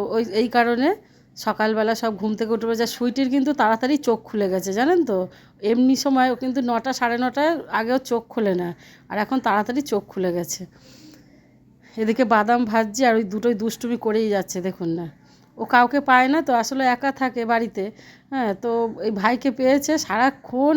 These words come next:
ভাইয়ের পেছনে লাগছে, ভাইও তাই, দুজনে মিলে সারাক্ষণ এইসব করে যাচ্ছে, খুনসুটি। আমরাও তো কত করেছি বলুন, ছোটোবেলায়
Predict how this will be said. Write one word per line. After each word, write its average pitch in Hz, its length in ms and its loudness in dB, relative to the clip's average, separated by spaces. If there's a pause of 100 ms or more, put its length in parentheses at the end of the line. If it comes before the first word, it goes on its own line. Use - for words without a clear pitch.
ভাইয়ের 226 240 0
পেছনে 254 320 -2
লাগছে, 262 340 2 (140)
ভাইও 190 340 -2
তাই, 190 180 -6
দুজনে 220 380 -2
মিলে 254 180 2 (400)
সারাক্ষণ 240 680 -2
এইসব 214 260 0 (100)
করে 190 160 0
যাচ্ছে, 185 280 -4
খুনসুটি। 190 540 -4 (400)
আমরাও 240 320 2
তো 269 100 -2 (100)
কত 226 120 -2 (120)
করেছি 214 320 -4
বলুন, 233 240 -2
ছোটোবেলায় 208 580 -2